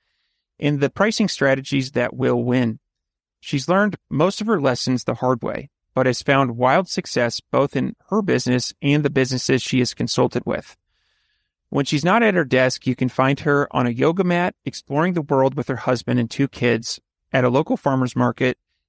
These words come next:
and enjoying the sheer pleasures of living. Be sure to stay tuned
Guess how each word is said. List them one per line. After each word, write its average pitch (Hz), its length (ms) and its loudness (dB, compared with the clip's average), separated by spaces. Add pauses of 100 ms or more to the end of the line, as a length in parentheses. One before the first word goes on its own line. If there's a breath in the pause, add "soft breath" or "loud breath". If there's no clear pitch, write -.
(160)
and 147 280 2
enjoying 131 640 0
the 131 100 -4
sheer 131 320 0
pleasures 120 540 -2
of - 260 -6
living. 123 500 0 (720)
Be 165 140 0
sure 202 200 2
to 180 80 2
stay 156 280 0
tuned 127 420 0